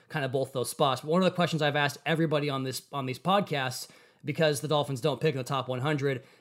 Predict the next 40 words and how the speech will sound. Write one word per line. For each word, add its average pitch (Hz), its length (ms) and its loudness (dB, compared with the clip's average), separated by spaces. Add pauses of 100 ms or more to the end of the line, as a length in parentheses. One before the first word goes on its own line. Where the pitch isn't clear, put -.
if 190 160 2
there 233 100 10
was 214 240 6
a 208 60 0
player 175 400 0
in 143 180 -2
this 160 140 0
position 147 480 0
group 131 320 -2
that 135 280 -2 (280)
you 180 240 6
were 185 100 4
gonna 170 180 2
pound 190 360 -2
the 190 40 -4
table 156 360 0
for, 127 240 -4
let's 147 160 -4
say 202 100 2
he 175 120 2
falls 160 380 2
into 143 160 -2
the 135 140 -4
fifty, 143 400 -4
sixty, 143 480 -4
seventy-five 135 680 -4
range, 127 360 -4 (220)
and 147 100 -4
you're 165 120 2
like, 147 200 2
"We 170 120 2
have 165 260 2
to 160 80 -4
go 160 140 2
up 151 100 -2
and 135 140 -4
get 143 220 0
this 147 180 0
defensive 139 460 -6
tackle." 131 500 -2